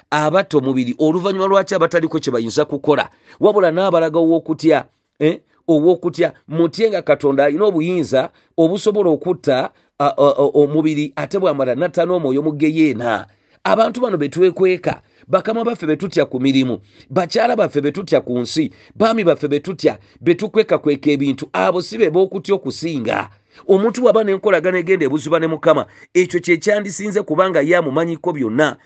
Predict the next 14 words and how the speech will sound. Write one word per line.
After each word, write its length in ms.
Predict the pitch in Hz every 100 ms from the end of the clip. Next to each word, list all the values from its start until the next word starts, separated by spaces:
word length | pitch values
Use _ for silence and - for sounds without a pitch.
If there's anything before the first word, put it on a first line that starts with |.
| _
Ate 360 | 185 190 185 262
takoma 380 | 240 - 175 147
ku 140 | 202
ekyo, 160 | 185 151
tamunoonya 500 | 190 185 190 185 139
bunoonya 400 | 139 180 147 123
nti 120 | 135
oba 120 | 175
kumutta 380 | - 143 165 135
oba 120 | 135
kumukola 440 | 170 143 147 143 127
atya. 280 | 127 135 - - - -
Naye 220 | 139 135
Katonda 680 | - 135 139 131 127 123